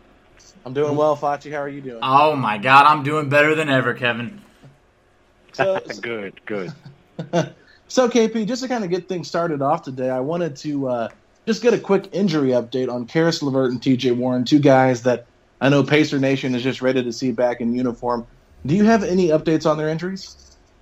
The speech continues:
Speaker 3: Sure. Um, I don't know if it's an update. I know Nate, uh, coach has talked about it, uh,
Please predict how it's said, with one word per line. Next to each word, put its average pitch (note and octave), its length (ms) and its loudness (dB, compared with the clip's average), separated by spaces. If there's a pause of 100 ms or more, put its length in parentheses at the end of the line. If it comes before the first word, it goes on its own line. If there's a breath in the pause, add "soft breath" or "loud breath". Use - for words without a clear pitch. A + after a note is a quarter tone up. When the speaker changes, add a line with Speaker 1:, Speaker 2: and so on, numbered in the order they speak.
(160)
Speaker 3:
Sure. F3+ 360 6 (800 loud breath)
Um, F#3 420 4
I G#3 60 2
don't A3+ 180 6
know E3 80 6
if D3 80 2
it's D3+ 140 0
an D3+ 80 -2
update. B2+ 460 2
I C3 60 2
know C#3 300 2
Nate, C#3+ 640 0 (160)
uh, A#2 600 0 (220)
coach E3 280 2
has A#2 180 2
talked B2 300 2
about G#2+ 320 2
it, A2 180 -2 (100)
uh, A2+ 320 -2